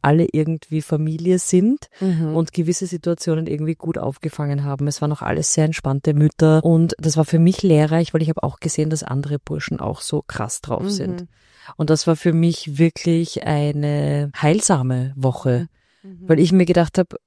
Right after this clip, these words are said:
Speaker 1: ich hab den einzigen Rowdy, weil ich so wenig
Speaker 2: Mhm.
Speaker 1: Vergleich hatte.
Speaker 2: Mhm.
Speaker 1: Und dann ist halt so heiß hergegangen und ich hab einfach auch gemerkt, wie andere Mütter damit umgehen. Ich hab dadurch auch Entspannung gelernt und da wieder einfach die Einladung zu unseren Babytreffs.
Speaker 2: Ja.
Speaker 1: Es zahlt sich einfach aus, gleichaltrige,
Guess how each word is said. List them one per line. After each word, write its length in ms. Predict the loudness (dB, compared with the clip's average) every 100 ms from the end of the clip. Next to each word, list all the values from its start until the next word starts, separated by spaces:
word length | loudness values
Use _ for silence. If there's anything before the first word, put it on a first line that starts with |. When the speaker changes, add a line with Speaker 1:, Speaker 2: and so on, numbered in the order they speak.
| _ -20 -10
Speaker 1:
ich 160 | -10 -8
hab 140 | -8 -4
den 100 | -4
einzigen 380 | -4 -4 -2 2
Rowdy, 460 | 2 2 0 -2
weil 140 | -2 -2
ich 100 | -2
so 120 | 2
wenig 200 | 4 2
Speaker 2:
Mhm. 60 | 0
Speaker 1:
Vergleich 520 | -4 -2 -2 -4 -4
hatte. 380 | -4 0 0 0 _
Speaker 2:
Mhm. 400 | -20 -20 -20 -20 _ _
Speaker 1:
Und 680 | 0 4 4 4 2 0 -2 -6 -2
dann 120 | 0
ist 160 | 0 2
halt 200 | 0 0
so 280 | -4 -2
heiß 320 | -2 -2 -4 -4
hergegangen 600 | -4 -4 -4 -2 -2 -2
und 100 | -2
ich 80 |
hab 80 | -4
einfach 220 | -4 -8
auch 120 | -8 -6
gemerkt, 440 | -4 -4 -6 -6
wie 80 | -6 -2
andere 320 | -2 0 -2
Mütter 240 | -2 -2
damit 240 | -4 -4 -4
umgehen. 340 | -6 -4 -6
Ich 140 | -6
hab 100 | -8
dadurch 280 | -8 -4 -2
auch 160 | 0 2
Entspannung 500 | 0 2 4 4 4
gelernt 440 | 2 2 2 2
und 140 | 2 2
da 160 | 2
wieder 240 | 4 2 2
einfach 240 | -2 -4
die 140 | -4
Einladung 400 | 0 2 2 0
zu 140 | 0 0
unseren 260 | 0 -2
Babytreffs. 680 | 0 0 -2 -2 -4 -4 -10 -14 -10
Speaker 2:
Ja. 200 | 0 4
Speaker 1:
Es 120 | 4
zahlt 280 | 2 2 2
sich 140 | 0 -2
einfach 280 | -2 -6
aus, 340 | -6 -4 -4 -6
gleichaltrige, 1040 | -6 -4 -4 -2 -2 -2 -6 0 2 0